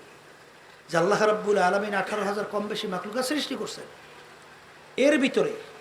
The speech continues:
মানুষকে দুর্বল করে সৃষ্টি করছেন। বলে, "হুজুর, তা কেমন?" একটা মানুষ বয়স বা কি পরিমাণই বা পায়?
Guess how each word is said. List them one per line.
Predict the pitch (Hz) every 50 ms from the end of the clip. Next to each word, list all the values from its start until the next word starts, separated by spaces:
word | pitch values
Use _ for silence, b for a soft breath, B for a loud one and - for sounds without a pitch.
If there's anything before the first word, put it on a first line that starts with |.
| - - - - - - - - - - - - - - -
মানুষকে | 143 147 156 165 175 202 240 269 302 277 - - - - 294 240
দুর্বল | 190 160 - 233 233 240 214 285 311 320 320
করে | 320 - 277 247 226
সৃষ্টি | - 196 185 - 185 165
করছেন। | - - - - - - - - - - - - - - - - - - - - - - 494 - - - - - - - - - - - - - - -
বলে, | 185 196
"হুজুর, | 196 208 214 214 -
তা | 214 196
কেমন?" | 196 226 247 285 320 381 - - - - - - - - - - - - - - - -
একটা | 226 233 - 262 247
মানুষ | 247 254 254 233 202 185
বয়স | 220 233 247 247 - -
বা | 247 220 240 - - - - - - - - -
কি | - 247 240
পরিমাণই | - 262 277 269 262 247 240 226 220 208
বা | 220 214 214
পায়? | 220 214 220